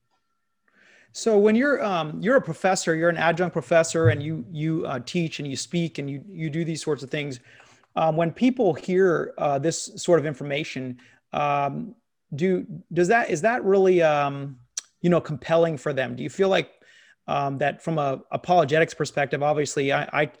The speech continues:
I teach apologetics, I teach twelfth grade apologetics. We cover some of the archaeology of the Bible. Um, but for y-, from your experience, is that a, a compelling case for the truth of the Bible?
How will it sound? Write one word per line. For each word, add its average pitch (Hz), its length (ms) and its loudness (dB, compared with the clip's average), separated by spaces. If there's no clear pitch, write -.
I 160 100 4
teach - 300 -4
apologetics, 135 600 -2
I 135 60 -4
teach 143 220 -10
twelfth 147 240 -4
grade 139 120 -2
apologetics. 127 600 -4
We 160 100 -2
cover 160 440 2
some 160 160 -4
of 147 80 -4
the 143 80 -2
archaeology 135 480 0
of 131 80 -2
the 127 40 -4
Bible. 127 540 -2
Um, 139 540 -4
but 156 260 2
for 170 220 2
y-, 160 220 -4
from 170 180 -2
your 214 160 6
experience, 175 640 0
is 131 120 -6
that 160 180 4
a, 156 280 2
a 131 280 -2
compelling 156 460 -4
case 147 300 -6
for - 140 -6
the 139 60 -6
truth - 260 -8
of 139 60 -6
the 139 60 -4
Bible? 131 420 -4